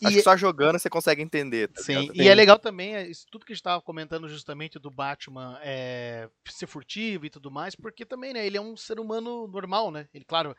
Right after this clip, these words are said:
Speaker 1: é super treinado e tal, mas, mas realmente, né, ele, ele, ele é, ele pode ser derrotado, né, se ele não souber lidar ali, porque se tiver um,
Speaker 2: É.
Speaker 1: uma galera pra cima dele, ele não vai conseguir derrotar todo mundo ao mesmo tempo, né? Então é,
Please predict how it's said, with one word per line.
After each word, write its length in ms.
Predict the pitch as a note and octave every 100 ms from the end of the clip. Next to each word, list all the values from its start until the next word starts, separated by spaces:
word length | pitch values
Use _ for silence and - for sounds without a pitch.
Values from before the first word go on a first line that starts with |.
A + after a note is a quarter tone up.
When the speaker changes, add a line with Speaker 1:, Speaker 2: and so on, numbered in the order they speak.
| _ _ _ _
Speaker 1:
é 60 |
super 300 | - D#3 D#3+
treinado 560 | - C3 B2+ D3 F#3+ D3+
e 40 | D#3
tal, 280 | E3+ G3
mas, 360 | C#4 E3 - - _ _ _ _ _
mas 120 | F#3+ G3
realmente, 380 | A3+ D4 C4
né, 100 | G3
ele, 80 | F3+
ele, 340 | F3 E3 F3 F#3+
ele 360 | F3+ G3 G3+ G3
é, 400 | F#3+ F#3+ F#3 F3
ele 80 | E3+
pode 180 | G3+
ser 80 | A3+
derrotado, 680 | G#3 G#3 A#3+ - A#3 C#4+ D#3
né, 120 | D3
se 120 | -
ele 120 | D#3+ D#3+
não 140 | D#3+
souber 360 | - E3+ D#3 D#3+
lidar 340 | D#3 D3+ D3
ali, 180 | C#3 C#3
porque 200 | C#3 C3
se 80 | C#3
tiver 140 | C#3
um, 180 | G#3+ G3
Speaker 2:
É. 180 | G#2+ A2 C3+
Speaker 1:
uma 360 | D3 C#3+ D3
galera 460 | D3 E3+ D3+ D#3 D3+
pra 120 | D3+
cima 280 | C#3+ D#3+ F3+
dele, 300 | F3+ F3 F#3
ele 140 | A3+ D4
não 120 | E4
vai 140 | B3+
conseguir 600 | A3+ A#3 B3+ F#3 F3+ G#3
derrotar 340 | G#3 G3+ G#3+ G#3
todo 220 | G#3+ G#3+
mundo 220 | G3 G3
ao 40 | G3
mesmo 220 | G3 G3+
tempo, 320 | G#3 F3 -
né? 60 | C#3
Então 280 | C3 C#3 D#3
é, 140 | D#3+